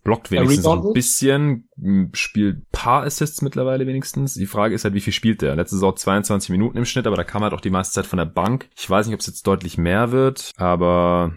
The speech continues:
Speaker 2: Aber ich finde, genauso muss man dann eben auch, äh, den negativen Aspekt irgendwie aufführen. Und das ist halt, also selbst wenn er hochprozentig scoret, er scoret halt immer noch nicht viel. Also die Kategorie kannst du abhaken. Ähm,
Speaker 1: Ja.
Speaker 2: Dreier kannst du abhaken, Steals kannst du abhaken.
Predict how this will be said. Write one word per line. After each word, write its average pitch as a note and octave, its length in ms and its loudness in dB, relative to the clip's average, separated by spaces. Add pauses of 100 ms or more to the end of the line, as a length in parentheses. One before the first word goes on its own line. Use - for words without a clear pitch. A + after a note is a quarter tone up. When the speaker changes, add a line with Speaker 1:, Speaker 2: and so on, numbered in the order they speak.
Speaker 2:
Aber C#3+ 180 4
ich D3+ 80 2
finde, F3 260 2
genauso D#3 600 4
muss D#3+ 200 4
man D3 100 4
dann C#3+ 120 6
eben C#3 180 4
auch, D3+ 320 4
äh, C#3 180 4
den C3+ 140 6
negativen C#3 520 4
Aspekt C3+ 360 -2
irgendwie B2+ 240 4
aufführen. C#3 400 4
Und C#3 100 0
das C#3 160 2
ist D3 120 -10
halt, C#3+ 200 6 (220)
also C3 160 2
selbst C#3 340 0
wenn D3 180 4
er B2+ 180 2
hochprozentig C#3+ 680 0
scoret, - 400 4
er - 60 0
scoret - 260 2
halt C#3 220 2
immer D3+ 140 6
noch C3+ 120 6
nicht A#2+ 220 -4
viel. C#3+ 260 4
Also A2+ 180 -6
die C3+ 100 4
Kategorie B2+ 460 0
kannst C3 200 0
du - 60 -6
abhaken. D3 540 2 (140)
Ähm, C3+ 200 6
Speaker 1:
Ja. C3 60 6 (140)
Speaker 2:
Dreier D3+ 220 6
kannst D#3+ 240 -6
du - 60 -8
abhaken, D#3+ 560 0
Steals D#3+ 400 4
kannst D#3+ 180 -6
du C#3 80 0
abhaken. D#3+ 600 2